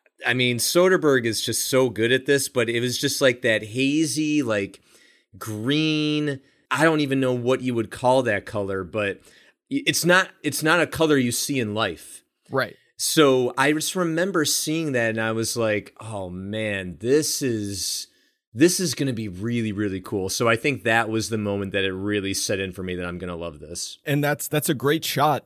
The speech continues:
Speaker 2: It's all, like, a oneer, and, you
Speaker 1: Mm-hmm.
Speaker 2: know, you're outside, you're on a second floor, and then you somehow go up to the, the roof, which is really cool. Again, shot by Peter Andrews, which is a pseudonym for Steven Soderbergh himself. He shoots and edits a lot of his own movies, including this one.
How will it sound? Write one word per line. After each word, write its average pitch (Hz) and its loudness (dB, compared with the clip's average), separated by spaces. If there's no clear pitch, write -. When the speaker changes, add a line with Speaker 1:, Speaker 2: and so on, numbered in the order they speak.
Speaker 2:
It's - -4
all, 127 0
like, 117 -4
a 110 -6
oneer, 139 0
and, 127 2
you 113 0
Speaker 1:
Mm-hmm. - 2
Speaker 2:
know, 143 4
you're 127 -2
outside, 147 0
you're 123 -8
on 143 2
a 123 -6
second 123 -6
floor, 135 -4
and 123 -8
then 123 -6
you 120 -8
somehow 123 -6
go 110 -8
up - -6
to 139 -6
the, 117 -8
the 131 -4
roof, 127 -4
which 120 -10
is 117 -10
really 120 -8
cool. 117 -8
Again, 147 -2
shot 127 -6
by 143 -2
Peter 160 -2
Andrews, 143 -4
which 120 -8
is 110 -8
a 123 -6
pseudonym 135 -4
for 127 -6
Steven 120 -6
Soderbergh 139 -2
himself. 165 -4
He 123 -8
shoots 131 -4
and 127 -6
edits 139 -4
a 110 -10
lot 117 -4
of 117 -10
his 120 -6
own 127 -6
movies, 131 -6
including 123 -4
this 135 -4
one. 107 -8